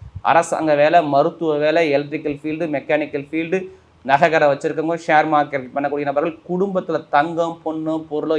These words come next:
இதாங்க மேசத்துக்கு இப்ப கொடுக்க போறாரு. இப்ப நட்சத்திர பலன், முதல் நட்சத்திரம் அஸ்வினில பிறந்தவங்க எதுவுமே பயப்படாதீங்க. ஏன்னா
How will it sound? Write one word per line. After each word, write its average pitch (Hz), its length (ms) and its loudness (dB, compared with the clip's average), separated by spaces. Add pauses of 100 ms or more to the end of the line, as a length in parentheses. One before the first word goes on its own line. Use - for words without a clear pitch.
(140)
இதாங்க 151 280 -2 (120)
மேசத்துக்கு 135 420 -8
இப்ப 113 120 -12
கொடுக்க 123 220 -8
போறாரு. 110 280 -10 (520)
இப்ப 139 160 -4
நட்சத்திர 143 500 0
பலன், 131 260 0
முதல் 156 200 -2
நட்சத்திரம் 135 320 -2
அஸ்வினில 156 420 -4
பிறந்தவங்க 135 340 -4
எதுவுமே 151 360 -2
பயப்படாதீங்க. 131 440 -2 (1080)
ஏன்னா 156 120 0